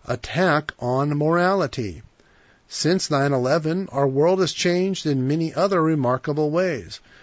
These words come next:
Same-sex marriage has become accepted by the majority of people in nation after nation, especially in the so-called first world English-speaking nations.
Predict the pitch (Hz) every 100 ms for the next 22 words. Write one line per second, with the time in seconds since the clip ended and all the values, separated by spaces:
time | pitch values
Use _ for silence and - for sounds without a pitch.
0 | - _ - 139 143 135 147 139 127 120
1 | 117 127 143 135 160 143 131 143 147 -
2 | 185 196 - 135 135 127 131 143 160 156
3 | 123 123 117 117 139 135 - 190 - 120
4 | 113 - - - - 123 120 127 139 151
5 | 143 139 - 131 160 180 - 82 - -
6 | - _ 175 - 202 - 190 160 143 170
7 | 165 - 147 123 - 160 147 - 135 156
8 | 151 123 120 - 175 170 131 - 139 -
9 | 127 127 180 160 117 80 -